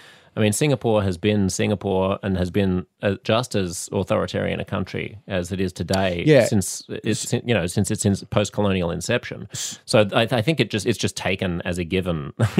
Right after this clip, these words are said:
Speaker 1: You know, I think why, why, what would be the
Speaker 2: But,
Speaker 1: point in
Speaker 2: but
Speaker 1: me
Speaker 2: it
Speaker 1: talking
Speaker 2: is
Speaker 1: to someone who works in China and me talk, well, actually, in the case of China, it would be worthwhile because China is changing. But, like, you know, taking someone from a country that we un-, all understand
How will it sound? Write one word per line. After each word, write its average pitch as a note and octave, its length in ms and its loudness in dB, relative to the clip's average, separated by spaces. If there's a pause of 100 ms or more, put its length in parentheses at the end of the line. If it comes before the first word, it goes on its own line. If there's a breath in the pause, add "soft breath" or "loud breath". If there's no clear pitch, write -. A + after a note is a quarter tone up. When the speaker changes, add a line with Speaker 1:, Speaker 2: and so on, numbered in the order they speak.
Speaker 1:
You C3 80 6
know, A#2+ 120 6
I B2 80 2
think C3+ 160 2
why, C3 200 8
why, A#2 180 4
what D3 220 4
would A#2+ 120 4
be B2+ 80 6
the A#2 80 4
Speaker 2:
But, E3 160 6
Speaker 1:
point A#2 180 4
in A2 60 6
Speaker 2:
but D#3 100 10
Speaker 1:
me D#3 80 8
Speaker 2:
it D#3+ 40 6
Speaker 1:
talking F3+ 160 8
Speaker 2:
is E3+ 80 6
Speaker 1:
to - 60 4
someone G2+ 320 4
who G2 140 4
works G2+ 420 4
in F#2+ 240 2
China F#2+ 560 0
and F#2 280 -2
me G2 160 2
talk, F#2 260 0
well, A#2+ 220 2
actually, D#2+ 280 -6
in F#2+ 60 -4
the G#2 60 -2
case C#3 220 2
of F2 80 -4
China, A2 320 2
it D#2+ 100 -6
would A#2 160 6
be G2+ 120 -2
worthwhile F2+ 460 0
because F#2 220 -6
China F2+ 320 -2
is G2+ 140 0
changing. C#2 400 -6
But, G#2 180 2 (340 loud breath)
like, - 260 2
you A2+ 120 2
know, F2+ 140 -2 (140)
taking A2+ 260 0
someone G2+ 260 0
from G2+ 160 -2
a F#2+ 40 -4
country G#2 380 -2
that G2 220 -6
we G#2 160 0
un-, G2+ 140 2
all G#2 220 4
understand F2 720 -2